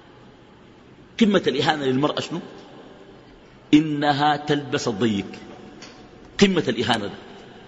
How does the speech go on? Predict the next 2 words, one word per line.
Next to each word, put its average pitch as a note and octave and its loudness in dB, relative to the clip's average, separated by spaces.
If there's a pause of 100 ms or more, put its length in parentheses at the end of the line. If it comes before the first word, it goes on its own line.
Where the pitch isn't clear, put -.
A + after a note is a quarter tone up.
(1900)
لأنها D4 4
أخرجت D#4 2